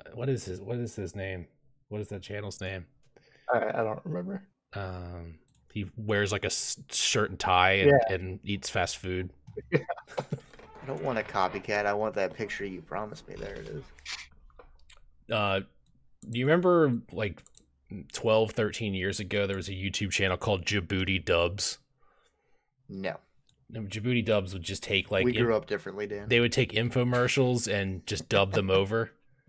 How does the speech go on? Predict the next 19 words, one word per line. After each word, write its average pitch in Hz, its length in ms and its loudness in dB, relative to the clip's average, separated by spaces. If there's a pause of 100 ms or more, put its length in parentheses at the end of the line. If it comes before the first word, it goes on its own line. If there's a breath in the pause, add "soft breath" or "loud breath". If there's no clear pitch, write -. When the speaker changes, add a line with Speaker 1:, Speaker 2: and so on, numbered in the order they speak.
(640 soft breath)
Speaker 1:
That 104 360 0
they, 131 320 6 (300)
I 127 100 6
remember 143 320 12
them 127 120 12
from 113 140 2
back 104 200 8
in 110 80 0
the 95 80 2
day, 101 200 8
but 95 120 -2
they 104 120 6
got 101 200 6
somehow 104 460 2
entered 104 240 2
into 104 140 0
my 87 140 0
algorithm, 101 720 0
and 92 540 -6